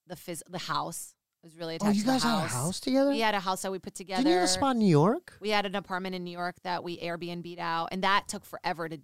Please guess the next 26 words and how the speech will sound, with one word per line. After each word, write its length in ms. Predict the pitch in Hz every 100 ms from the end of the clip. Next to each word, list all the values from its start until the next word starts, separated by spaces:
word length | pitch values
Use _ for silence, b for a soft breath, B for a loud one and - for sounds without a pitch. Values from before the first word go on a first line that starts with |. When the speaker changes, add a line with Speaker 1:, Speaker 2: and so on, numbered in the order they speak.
| _ _ _ _ _ _
Speaker 1:
you 140 | 170
know, 220 | 151 147 - _ _ _ _ _ _ _ _
divide. 640 | 170 147 151 156 123 160 220
Speaker 2:
Right. 760 | 139 131 135 131 131 123 113 107
Speaker 1:
And 80 |
so 100 | -
that 240 | 214 208 208
part 220 | - 190
was 140 | 175
hard, 400 | - 180 165 160
but 100 | 170
it 80 | 190
took 140 | 247 311
me 100 | 381
a 60 |
long 180 | 285 185
time. 380 | - 196 196 - -
Speaker 2:
How 160 | - 254
long 200 | 277 285
were 60 |
you 100 | 285
with 140 | 277 277
Nick? 180 | 294 294 _ _ _ _ _ _
Speaker 1:
Almost 300 | 185 185 196
eight 160 | 175 -
years. 240 | - 156